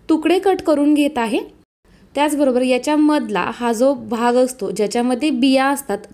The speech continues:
तो भाग आपल्याला घ्यायचा नाहीये. जर तुमचा दुधी भोपळा खूपच जास्त कोवळा असेल, तर तुम्ही तो भाग देखील वापरू शकता,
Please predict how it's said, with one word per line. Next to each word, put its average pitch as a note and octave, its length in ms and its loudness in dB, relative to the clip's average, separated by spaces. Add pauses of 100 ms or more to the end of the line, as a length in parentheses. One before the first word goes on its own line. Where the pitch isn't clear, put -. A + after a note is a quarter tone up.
तो D#4 100 2
भाग C#4+ 240 2
आपल्याला B3 340 0
घ्यायचा A3 380 -2
नाहीये. F#3+ 260 -2 (500)
जर E4 240 2
तुमचा E4+ 300 0
दुधी C4 260 0
भोपळा A#3 460 0
खूपच C#4 320 -2
जास्त C4 320 -4 (100)
कोवळा A3 280 2
असेल, G#3 400 -4
तर C4+ 80 0
तुम्ही D#4 280 0
तो E4 100 0
भाग D4+ 240 -2
देखील D4 260 0
वापरू B3+ 320 0
शकता, A#3 360 -6